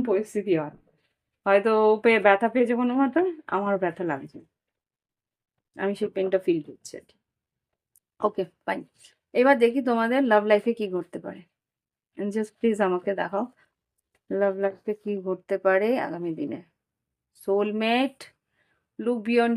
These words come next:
illusion। হ্যাঁ, কিছু সামনে আসবে, কিছু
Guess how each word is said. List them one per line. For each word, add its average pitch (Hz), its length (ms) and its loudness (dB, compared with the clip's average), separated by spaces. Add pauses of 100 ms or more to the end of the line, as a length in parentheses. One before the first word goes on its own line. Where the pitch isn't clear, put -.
illusion। 202 640 -2 (680)
হ্যাঁ, 175 500 -2 (800)
কিছু 247 200 2 (120)
সামনে 247 320 4 (140)
আসবে, 226 320 0 (280)
কিছু 247 240 0